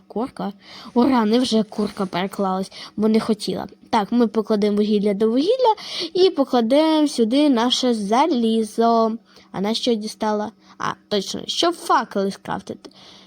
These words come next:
Ау. Чи не факели? А, розділити, точно, я забула, що я постійно розділяю. Так, уже один блок заліза, ой, який блок? Шматок.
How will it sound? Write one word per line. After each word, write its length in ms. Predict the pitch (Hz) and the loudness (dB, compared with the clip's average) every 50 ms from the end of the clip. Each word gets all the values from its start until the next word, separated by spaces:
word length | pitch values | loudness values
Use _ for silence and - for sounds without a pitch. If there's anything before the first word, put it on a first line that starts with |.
| _ _ - | _ _ -6
Ау. 360 | - 220 214 190 180 - - - _ _ _ - - - - _ _ _ _ - _ _ _ _ _ _ _ - - 214 - | -2 -2 -2 -2 -2 -4 -8 -14 _ _ _ -20 -20 -20 -20 _ _ _ _ -20 _ _ _ _ _ _ _ -18 -18 -12 -4
Чи 140 | - 220 196 | -2 -2 -2
не 100 | 185 190 | -2 -2
факели? 540 | - - 262 302 - 330 311 320 311 - - _ _ _ _ _ _ _ _ _ _ - - _ - | -2 -2 -2 -2 0 0 2 2 2 0 -2 _ _ _ _ _ _ _ _ _ _ -20 -20 _ -4
А, 200 | 214 226 202 151 - _ - | -2 -2 -2 -2 -4 _ -2
розділити, 800 | 220 240 240 233 240 277 320 302 262 208 196 - - - 208 | 0 2 2 2 2 2 2 4 4 2 0 -2 -6 -10 -8
точно, 560 | - - 262 247 240 202 202 - - 190 196 | -6 -2 2 2 2 2 0 -4 -6 -2 0
я 180 | 214 226 233 226 | 2 4 4 4
забула, 400 | 214 240 240 233 262 247 185 180 | 4 4 4 4 2 0 -2 -2
що 180 | 185 - - 208 | -4 -2 -2 -2
я 60 | 202 | 0
постійно 440 | 202 233 226 - - 226 220 220 214 | 0 -2 -2 0 0 0 0 0 2
розділяю. 560 | 226 240 220 226 269 254 240 196 147 - - - - - - - - - 311 285 - | 0 0 0 2 2 2 2 2 0 -2 -6 -10 -16 -20 -18 -16 -14 -12 -14 -8 -4
Так, 360 | - 269 247 214 196 196 - - _ _ _ _ _ _ - | 0 2 2 2 0 -4 -8 -20 _ _ _ _ _ _ -2
уже 300 | 262 262 240 339 381 381 | 0 2 2 4 2 2
один 360 | 254 226 262 285 277 254 220 | 4 4 4 4 4 2 2
блок 240 | 220 233 247 240 233 | 2 2 2 2 2
заліза, 760 | 214 226 214 220 247 262 254 233 247 247 240 240 233 - - _ - | 2 2 4 4 4 2 2 2 2 2 2 2 2 0 -4 _ -6
ой, 180 | - - - - | -6 -6 -4 -4
який 300 | - 220 214 - 262 240 | -2 -2 -2 0 2 2
блок? 500 | 214 208 208 196 190 202 - - - - - - - | 4 4 4 2 2 -2 -6 -14 -16 -16 -16 -12 -10
Шматок. 640 | 214 - - 233 220 226 - 233 185 175 - - | -8 -4 0 0 0 2 0 0 -2 -2 -4 -12